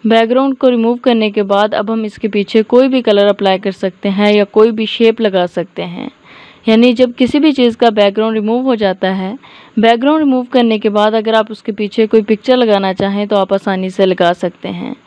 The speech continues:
जैसा कि ये हमने कर दिया है डिलीट। हम इसके साइज़ को थोड़ा इंक्रीज़ करके जल्दी जल्दी यहाँ से कर देते हैं इसे रिमूव।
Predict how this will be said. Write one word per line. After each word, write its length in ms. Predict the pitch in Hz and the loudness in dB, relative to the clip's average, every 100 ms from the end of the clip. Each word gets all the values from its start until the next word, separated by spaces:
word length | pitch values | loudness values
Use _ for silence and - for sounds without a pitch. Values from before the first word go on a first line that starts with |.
| _ - _ _ _ | _ -20 _ _ _
जैसा 340 | 214 202 - 202 | -2 -2 0 -2
कि 280 | - 214 196 | 0 0 0
ये 100 | 214 | 0
हमने 320 | 226 220 202 196 | 0 0 -2 -2
कर 220 | 202 190 | 0 0
दिया 240 | 190 196 | 0 0
है 120 | 202 | 0
डिलीट। 500 | 190 190 196 233 262 - - _ _ _ _ _ _ _ | -2 -4 0 2 2 -4 -20 _ _ _ _ _ _ _
हम 120 | 214 | -2
इसके 200 | 208 - | 0 0
साइज़ 300 | 214 214 202 | 0 0 0
को 100 | - | -2
थोड़ा 200 | 220 214 | -2 0
इंक्रीज़ 420 | 208 208 208 202 | 0 0 -2 -2
करके 320 | - 202 190 196 | 0 -2 0 0
जल्दी 300 | 196 190 202 | 0 0 -2
जल्दी 240 | 196 190 | -2 0
यहाँ 220 | 190 185 | -2 -4
से 140 | 180 - | -6 -2
कर 140 | 196 | 0
देते 280 | 190 185 202 | 0 -4 -2
हैं 120 | 196 | -4
इसे 160 | 196 214 | -4 -2
रिमूव। 320 | 196 202 240 | 0 0 0